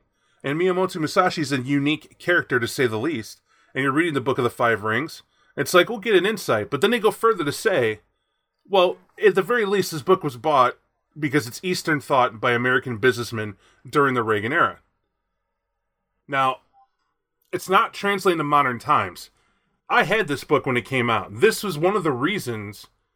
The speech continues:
this book sat on my shelf for so long and I never played it. Because to me, the message is off. It's distinctly off. It's one thing to list these books and kinda say there's tidbits relating to what we were, what, what, what is in this book. You'll find them here.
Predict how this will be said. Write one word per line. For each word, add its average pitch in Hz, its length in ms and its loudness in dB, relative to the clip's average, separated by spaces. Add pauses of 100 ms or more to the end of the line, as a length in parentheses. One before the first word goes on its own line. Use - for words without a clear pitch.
this 151 200 -2
book - 220 2
sat 156 200 0
on 156 80 0
my 139 80 2
shelf 143 260 0
for - 80 -12
so 131 220 -2
long 135 160 0
and 120 80 -2
I 117 40 -4
never 104 200 -2
played 110 240 -4
it. - 80 -20 (1040)
Because - 320 2
to 156 80 -2
me, 175 320 -2 (120)
the 143 120 -2
message 143 360 0
is 110 120 -4
off. 92 360 -6 (400)
It's - 160 -2
distinctly 185 600 0
off. 107 400 -2 (360)
It's 160 200 0
one 247 180 0
thing 247 180 -4
to 175 80 2
list 185 260 0
these 175 180 -4
books 143 460 -2 (360)
and 139 140 -4
kinda 156 220 0
say 165 180 -2
there's 151 200 0
tidbits 160 600 -2 (680)
relating 139 500 2
to 139 240 0
what 131 160 2
we 127 80 0
were, 120 160 0 (120)
what, 135 300 -2
what, 143 200 -2
what 127 120 2
is 123 120 0
in 139 80 0
this 123 160 -2
book. 143 260 -4
You'll 120 140 0
find 131 280 0
them 131 140 0
here. 139 280 -2